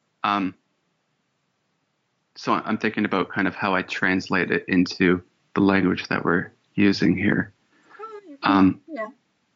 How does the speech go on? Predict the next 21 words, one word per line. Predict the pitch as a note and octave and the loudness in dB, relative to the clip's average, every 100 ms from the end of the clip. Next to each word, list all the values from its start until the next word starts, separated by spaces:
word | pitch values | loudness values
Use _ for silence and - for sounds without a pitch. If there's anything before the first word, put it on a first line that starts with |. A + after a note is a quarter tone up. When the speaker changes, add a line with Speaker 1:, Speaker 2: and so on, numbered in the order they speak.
| _ A3+ - _ _ _ _ - - - _ | _ _ -20 _ _ _ _ -20 -20 -20 _
Speaker 1:
so | - D3+ B2+ - - - | 0 4 2 0 -14 -14
for, | - - - D#3 D#3 D3+ D3+ D3 - _ _ _ _ _ _ - | -12 -8 2 4 6 4 4 2 -4 _ _ _ _ _ _ -12
for | - D#3+ | 0 4
my | D3 | 4
P | A#2+ A#2+ | 2 -2
H | G#2+ | -2
D | - | -2
research, | G2 G2+ A2 G#2 | -2 0 0 0
I | G2+ G2 | 0 2
was, | G#2 F2+ - _ | 0 0 -8 _
I | F2+ F#2 | -2 0
was | F#2+ - | -2 0
working, | A#2+ B2 A2+ G2+ G2 G#2+ _ - | 0 2 2 4 4 0 _ -4
um, | F#2+ F#2 F#2 - _ - | 0 2 0 -4 _ -6
and | G2 F2+ - | -2 -2 2
interviewing | A#2 A#2+ G#2+ G2 F#2 F2+ F#2+ - - - - | 4 4 4 4 6 4 2 -4 -20 -14 -2
gifted | G#2 - F#2+ | -2 2 0
adults | E2+ F2 F2 - - - _ _ F#2+ | 0 0 -2 -4 -10 -14 _ _ 0
and | F#2+ - | 0 0
how, | - - A2+ G#2 G2+ G2 G2 - _ _ _ _ _ _ - | 0 0 0 2 2 2 0 -8 _ _ _ _ _ _ -4
um, | G2 F2+ E2+ | 0 2 0